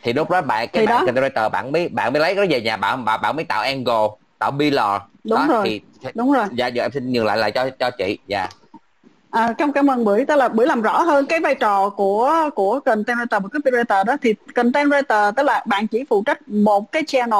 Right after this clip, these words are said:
Speaker 2: một cái touch point, point của nguyên một cái, à, một cái chiến lược, ờ, một cái chi-, chi-, cái, cái, ờ, chi-, chiến lược hoặc chiến dịch quảng cáo thôi. Nó, cái vai trò của bạn là nó nằm một cái channel trong đó, trong khi cần, ờ, copywriter là phải nghĩ xuyên suốt cho tất cả các channel,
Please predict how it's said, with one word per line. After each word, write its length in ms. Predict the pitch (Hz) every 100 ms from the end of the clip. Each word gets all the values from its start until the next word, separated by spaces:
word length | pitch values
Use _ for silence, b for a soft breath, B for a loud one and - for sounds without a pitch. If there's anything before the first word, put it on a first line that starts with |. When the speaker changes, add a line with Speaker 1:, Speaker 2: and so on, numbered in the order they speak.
| 190
Speaker 2:
một 100 | 196
cái 120 | 269
touch 400 | - - - -
point, 340 | 247 240 233 B B -
point 200 | 254 247
của 160 | 214 254
nguyên 240 | 277 269
một 160 | 220 208
cái, 380 | 226 254 330 339
à, 160 | 247
một 180 | 208 190
cái 100 | 294
chiến 180 | 302 277
lược, 140 | 196 -
ờ, 180 | 220 214
một 140 | 208 -
cái 80 |
chi-, 180 | 277 254
chi-, 380 | 269 247 - 220
cái, 140 | 269 277
cái, 180 | 294 294
ờ, 100 | 262 214 -
chi-, 160 | 233
chiến 180 | 226 311
lược 140 | 254
hoặc 140 | 226 -
chiến 120 | 277
dịch 100 | 233
quảng 140 | 196
cáo 200 | 220 269
thôi. 240 | 311 240 214 b b b b b _ -
Nó, 220 | 285 349
cái 120 | 359
vai 140 | 311
trò 260 | 269 214 196
của 160 | 202 247
bạn 260 | 196 196
là 400 | 208 196 185 180 - _ _ _ _ _ _ 226
nó 220 | 233 302
nằm 260 | 277 202
một 180 | 190 185
cái 100 | -
channel 280 | - 240 208
trong 140 | 202 220
đó, 240 | 226 302 330
trong 140 | 277
khi 100 | 277 262
cần, 220 | 214 196
ờ, 120 | 220 214
copywriter 540 | 311 277 262 240 262
là 100 | 190 180
phải 100 | 277
nghĩ 340 | 226 196 311
xuyên 380 | 311 302 302 294
suốt 340 | 294 330 381 -
cho 80 |
tất 260 | 523 320 -
cả 240 | 180 180 240
các 120 | 311
channel, 300 | - 240 220